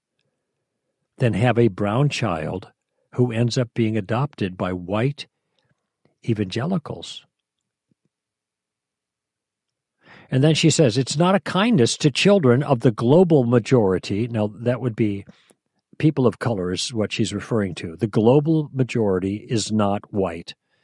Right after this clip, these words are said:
The global majority is non-white, P O C, people of color. So it's not a kindness to give children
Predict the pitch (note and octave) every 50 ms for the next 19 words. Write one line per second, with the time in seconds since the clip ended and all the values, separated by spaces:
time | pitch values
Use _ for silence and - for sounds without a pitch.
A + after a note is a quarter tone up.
0 | _ _ _ _ _ _ _ _ _ _ _ - B2 - - A#2+ C3 C#3 C#3 C3
1 | C#3 C3+ B2 A#2+ A2+ G#2 - B2 A2+ G2+ F#2+ F#2 F#2+ G2+ G#2 G2+ G2+ A#2+ G#2 F#2
2 | - - A2+ A#2 C3 C3 B2 G2 G#2 F2+ D#2 D#2 C#2+ D2+ D#2 - - _ _ _
3 | _ _ _ - - A#2 G#2+ G2 G2 G2 - - - C3 F#2+ E2 E2 - - -
4 | F#2+ - G2+ G2+ - - - A2 G2+ F2 E2 D#2 - _ _ _ _ _ _ _
5 | _ _ _ _ _ _ _ _ _ _ - - E3 C#3 C3+ D3 B2+ - - D3
6 | E3 F#3 F#3 E3+ - - - D3+ E3 F#3 F3+ C#3 A#2 - - - - D3+ C3+ G#2+
7 | - C#3 C#3 C3+ B2+ A#2+ A#2 _ - - - - A3 B3 B3+ A3+ F#3 F3 C#3+ A#2
8 | A#2+